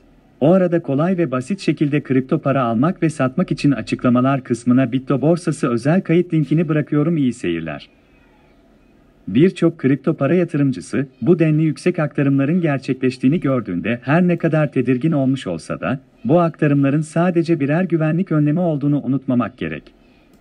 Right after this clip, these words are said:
Sıfır nokta sıfır altmış yedi dolar seviyelerinden işlem gören Dogecoin, çok kritik bir seviyede konumlandığı görülüyor.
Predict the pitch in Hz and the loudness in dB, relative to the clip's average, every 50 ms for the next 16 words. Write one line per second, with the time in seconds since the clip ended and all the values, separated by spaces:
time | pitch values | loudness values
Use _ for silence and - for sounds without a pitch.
0 | _ _ _ _ _ _ _ _ _ _ _ _ _ _ _ _ - - - - | _ _ _ _ _ _ _ _ _ _ _ _ _ _ _ _ -16 -6 0 0
1 | 151 - 160 151 143 139 135 127 - - 143 131 - 196 190 - 175 165 151 143 | 0 2 2 2 4 4 2 2 0 -2 -4 -2 -2 -2 0 2 2 2 2 0
2 | - 151 139 - - 127 123 180 180 165 147 147 151 156 151 - - 139 120 135 | 0 -2 -4 -2 0 0 0 2 2 2 2 2 2 0 -2 -2 -2 0 0 2
3 | 135 135 135 120 127 131 139 143 139 - 127 120 - - 135 143 175 175 156 156 | 2 2 2 2 2 2 2 0 0 -2 -4 -8 -6 -4 -2 0 0 0 0 0
4 | 143 143 139 139 120 110 95 87 85 78 - 82 78 87 135 151 - _ - - | 0 0 0 0 0 -2 -4 -4 -6 -6 -6 -4 -2 -2 -2 -2 -4 _ -4 0
5 | 170 180 175 - - 156 147 - 190 190 - - 180 170 175 - 156 147 156 151 | 2 2 2 2 0 0 0 0 -2 -4 0 2 0 2 2 0 0 0 0 0
6 | 147 180 - - 165 151 151 147 143 143 139 139 139 143 117 104 95 85 82 82 | 0 -2 -2 0 0 2 2 2 2 2 0 0 0 -2 -2 -4 -6 -6 -6 -6
7 | 85 76 71 65 - | -6 -6 -8 -10 -12